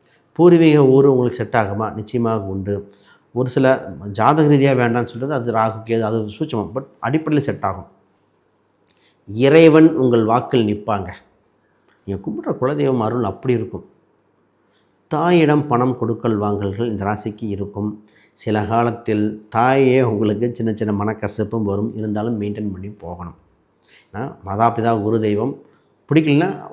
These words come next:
பொறுமையா விட்டுறலாமே தவிர, அவங்கள கண்டுக்காம விடக்கூடாது. அவங்களுக்கு தேவையானதை செய்து தான் ஆகணும். இந்த ராசி அம்சம். நல்ல விஷயம் ரெண்டு இருக்கு, அதை சொல்லிட்டு போவோம். உங்களுக்கு வேலை என்ற ஒரு விஷயம் படிப்படியாக முன்னேறக்கூடிய அம்சம் உண்டு. சாதாரணமா போவீங்க, போக பெரிய லெவல்ல வருவீங்க.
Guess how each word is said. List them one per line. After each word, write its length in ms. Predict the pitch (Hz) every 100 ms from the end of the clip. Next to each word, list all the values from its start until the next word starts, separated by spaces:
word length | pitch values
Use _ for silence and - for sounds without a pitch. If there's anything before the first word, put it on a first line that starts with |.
| -
பொறுமையா 220 | 170 175 165
விட்டுறலாமே 480 | 135 147 143 117
தவிர, 420 | 110 107 107 127 -
அவங்கள 160 | 110 107
கண்டுக்காம 500 | 104 123 135 135 131
விடக்கூடாது. 480 | 113 104 104 101
அவங்களுக்கு 460 | 95 117 123 113 120
தேவையானதை 340 | 120 117 113
செய்து 320 | 117 110 101 95
தான் 160 | 95
ஆகணும். 360 | 98 98 107 98
இந்த 120 | 98
ராசி 280 | 104 107 110
அம்சம். 320 | 90 90 - _ _ _ _ _ _ _ _ _ _ -
நல்ல 200 | 143 160
விஷயம் 300 | 131 120 107
ரெண்டு 140 | 104
இருக்கு, 180 | 104 98
அதை 120 | 92
சொல்லிட்டு 240 | 113 110
போவோம். 240 | 101 92 87 _ _ _ -
உங்களுக்கு 480 | 113 110 117 139 104
வேலை 380 | 117 135 135 113
என்ற 280 | 104 107
ஒரு 160 | 107 95
விஷயம் 400 | 98 - 107 107
படிப்படியாக 680 | 120 143 147 123 117 113 120
முன்னேறக்கூடிய 640 | 104 104 120 117 101 107
அம்சம் 380 | 101 98 - 95
உண்டு. 320 | 90 92 - _ _ _ _ _ _ _ _ -
சாதாரணமா 640 | 120 139 139 139 139 131
போவீங்க, 320 | 120 113 110 117
போக 340 | 113 110 113
பெரிய 200 | 113 117
லெவல்ல 160 | 113 107
வருவீங்க. 440 | 104 95 95 95